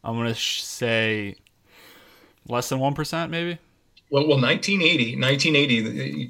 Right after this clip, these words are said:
Speaker 2: think the, you know, Korea, World War Two generation, these are the folks kind of in power. There was actually much higher,
Speaker 1: Oh.
Speaker 2: something on the, on the, uh,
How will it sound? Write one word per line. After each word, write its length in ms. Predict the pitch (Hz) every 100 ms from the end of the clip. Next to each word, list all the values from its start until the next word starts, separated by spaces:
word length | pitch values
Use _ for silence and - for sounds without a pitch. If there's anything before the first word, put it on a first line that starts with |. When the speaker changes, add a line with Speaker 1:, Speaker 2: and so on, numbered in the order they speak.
| -
Speaker 2:
think 280 | 131 127 120
the, 300 | 113 110 110
you 80 | 120
know, 160 | 101 92
Korea, 480 | - 123 123 123 120
World 220 | 113 117
War 120 | 117 113
Two 160 | 123
generation, 600 | 113 113 110 113 110 110
these 260 | 107 113 101
are 60 | 107
the 80 |
folks 340 | - 113 107 -
kind 180 | - 107
of 60 |
in 120 | 98 95
power. 300 | 107 127 -
There 100 | -
was 120 | 101
actually 380 | 135 143 143 120
much 240 | 117 117
higher, 440 | - 117 110 95 -
Speaker 1:
Oh. 320 | 143 208 143 104
Speaker 2:
something 320 | 131 120 117
on 140 | 110
the, 240 | 110 104 - - _
on 220 | - 120 117
the, 220 | 113 107
uh, 220 | 135 117